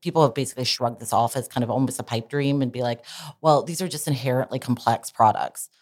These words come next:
Well, yes, they are, but that's all the more reason why the terms that are dictating how I can use them day to day need to be clearer. And also, um, conversely, I've heard from a num-, number of companies have said,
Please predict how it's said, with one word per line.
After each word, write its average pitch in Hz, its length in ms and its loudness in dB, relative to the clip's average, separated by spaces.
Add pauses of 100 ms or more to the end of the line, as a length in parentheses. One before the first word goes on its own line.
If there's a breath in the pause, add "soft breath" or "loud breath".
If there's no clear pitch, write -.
(420)
Well, 180 140 -4
yes, 165 300 4
they 117 160 -6
are, 113 520 0
but 147 100 -2
that's 135 160 2
all 147 200 2
the 147 100 0
more 123 240 -2
reason 127 460 -4
why 117 140 -4
the 123 100 -2
terms 123 640 -4
that 117 320 2
are 120 160 0
dictating 120 520 -6
how 113 240 0
I 113 120 -2
can 123 200 -4
use 226 400 -6
them 113 400 0
day 110 140 -6
to 110 80 -8
day 110 300 -2 (320 soft breath)
need 165 300 -6
to 175 80 -4
be 113 120 -12
clearer. - 760 -10 (340 soft breath)
And 135 520 2
also, 165 340 2 (100)
um, 139 160 0
conversely, 151 480 -2
I've 107 120 2
heard 160 180 -4
from 135 140 0
a - 20 2
num-, 123 220 -2 (100)
number 127 180 -4
of 131 60 -6
companies 123 320 -10
have 117 160 -4
said, 117 300 2